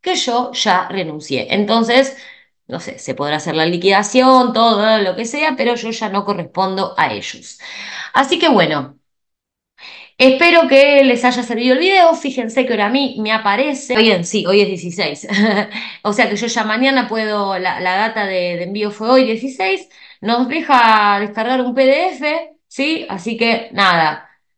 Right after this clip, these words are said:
yo me lo voy a, lo voy a poner acá en el escritorio, me lo, me lo bajo.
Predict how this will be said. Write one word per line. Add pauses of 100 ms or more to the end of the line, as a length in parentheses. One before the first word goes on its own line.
(180)
yo
me
lo
voy
a,
lo
voy
a
poner
acá
en
el
escritorio,
me
lo,
me
lo
bajo.